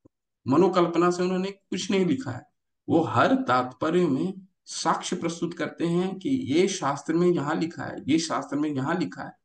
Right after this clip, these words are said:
ये यहाँ का शास्त्र है, यहाँ लिखा है। तो कोई भी प्रिंसिपल जब स्थापित करते हैं तो उसके लिए awareness देना बहुत जरूरी है। तो प्रभु-, अ, रूप गोस्वामी पाद वही कर रहे हैं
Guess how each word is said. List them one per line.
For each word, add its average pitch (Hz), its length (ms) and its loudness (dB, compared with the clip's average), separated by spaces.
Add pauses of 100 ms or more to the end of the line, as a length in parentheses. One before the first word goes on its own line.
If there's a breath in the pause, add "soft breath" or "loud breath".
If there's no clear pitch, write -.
(220)
ये 180 460 4 (160)
यहाँ 120 280 0
का 180 80 -2
शास्त्र 143 460 -8
है, - 180 -14 (200)
यहाँ 135 220 -2
लिखा 135 260 -2
है। - 160 -14 (360)
तो 131 60 -4
कोई 147 260 4
भी 208 120 4
प्रिंसिपल 170 600 0
जब - 160 -2
स्थापित - 500 -6
करते 139 320 -6
हैं 135 180 -8
तो - 100 -8
उसके - 220 -6
लिए 170 340 -4 (320)
awareness 143 360 2
देना 123 240 -2
बहुत 110 320 -2
जरूरी 107 380 0
है। 110 260 -10 (220)
तो 104 180 -6
प्रभु-, - 640 -4
अ, 110 240 2
रूप 123 180 2
गोस्वामी 135 440 -4
पाद 131 240 -2
वही 135 180 0
कर 127 200 -2
रहे 120 140 -6
हैं - 160 -16